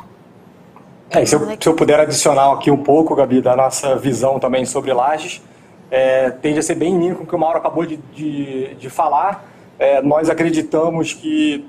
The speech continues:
tem algumas regiões de São Paulo, como ele bem colocou, por exemplo, Chucre e Zaidan, é, é uma região que vinha com uma vacância, é, vinha com uma vacância, é, é,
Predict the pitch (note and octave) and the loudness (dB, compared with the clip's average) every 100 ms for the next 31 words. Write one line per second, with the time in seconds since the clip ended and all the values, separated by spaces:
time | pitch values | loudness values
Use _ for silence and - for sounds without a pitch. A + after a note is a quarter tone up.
0 | - D#3+ C#3+ F#3 F3 F3+ F3 D3+ F#3+ D#3 | -2 -2 0 0 0 -2 0 0 0 -2
1 | C#3+ D3+ C#3 D3+ D#3+ C3 C#3+ C#3+ C#3 D3+ | -2 -2 0 0 0 -2 -6 -6 -6 -4
2 | C#3+ D3 D3+ D3+ - D#3+ D3 D3+ C#3+ - | -6 -4 -6 -6 -4 -2 0 -2 -4 -8
3 | E3 D#3 D3+ C#3 C3 C3+ - - - - | -8 -6 -2 -2 0 -2 -2 -14 -20 -20
4 | - C3 C3+ C3 - C3+ C#3+ D#3 C#3 D3+ | -6 0 2 2 0 0 0 0 0 0
5 | D#3+ D#3+ B2 F3 E3 D#3+ D#3 D#3 D3+ D3 | 0 -6 -4 -2 -2 -2 0 0 0 -2
6 | - D#3 D3+ - C#3 B2 - - - - | -2 -2 -2 -6 -8 -8 -14 -20 -20 -6
7 | C#3 C3+ C3+ C3 D#3 D#3 D3+ D3+ D#3+ D3 | 0 2 2 2 0 0 0 0 -2 0
8 | D#3+ C#3+ C3+ C#3 C3+ C3 B2+ B2 B2 - | 2 2 0 0 -2 0 0 0 -2 -6
9 | - - C3+ B2 A#2+ A#2 A#2 A2+ A2 | -20 -12 -6 -4 -2 -2 -2 0 0